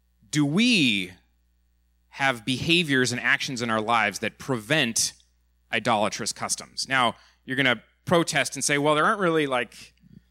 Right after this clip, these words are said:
little statues anymore that people bow down to, at least not in our culture." But there are idols, aren't there?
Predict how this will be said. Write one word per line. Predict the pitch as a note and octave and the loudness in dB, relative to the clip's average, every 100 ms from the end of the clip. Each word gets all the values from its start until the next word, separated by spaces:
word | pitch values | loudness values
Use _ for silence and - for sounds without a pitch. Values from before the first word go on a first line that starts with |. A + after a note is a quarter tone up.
| _ _ - | _ _ -14
little | E3+ D3 | -8 -6
statues | - D#3 E3 - C#3 A#2+ | -2 0 0 0 0 0
anymore | A2 G#2 G2+ F#2 F#2 | 0 -2 -2 -2 -2
that | F#2 - | -4 -8
people | C3+ A#2+ G#2 | -8 -6 -2
bow | G#2+ | 0
down | G2+ G#2+ A2+ G#2+ | 0 0 -2 -4
to, | G#2+ F2 F#2+ | -6 -6 -8
at | |
least | A#2 A#2+ - | -6 -6 -4
not | A#2+ | -2
in | A2 | -2
our | A2 A2+ | -2 -2
culture." | A2 F2 - E2+ E2+ _ _ _ _ _ _ _ _ _ _ _ _ _ _ _ _ | -6 -12 -12 -14 -14 _ _ _ _ _ _ _ _ _ _ _ _ _ _ _ _
But | B2 A2+ - _ | 0 0 -4 _
there | G#2 B2+ E3+ | -4 0 2
are | G#2+ | 2
idols, | F2 A2 F#2 D#2 | 2 0 -2 -8
aren't | F#2 G#2 - | -10 -12 -14
there? | G#1+ | -20